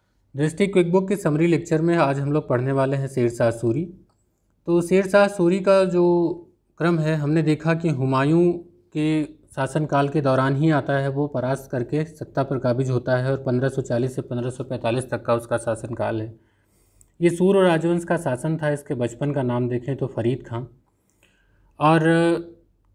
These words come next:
चूँकि जब वो सत्ता में आता है तो दक्षिण बिहार के सूबेदार बहार खां लोहानी के यहाँ नियुक्त हुआ था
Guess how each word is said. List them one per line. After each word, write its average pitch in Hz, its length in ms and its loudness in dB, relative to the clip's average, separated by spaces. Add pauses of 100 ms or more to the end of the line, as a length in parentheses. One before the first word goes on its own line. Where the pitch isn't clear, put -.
(400)
चूँकि 175 200 -2
जब 180 140 4
वो 190 180 4
सत्ता 190 300 0
में 180 140 2
आता 160 260 0
है 170 160 0
तो 170 120 2
दक्षिण 147 340 -2
बिहार 147 300 -2
के 156 160 -6
सूबेदार 139 440 0
बहार 127 340 -2
खां 147 220 -4
लोहानी 127 420 0
के 139 120 -6
यहाँ 120 160 -2
नियुक्त 113 280 -2
हुआ 101 240 -6
था 110 220 -16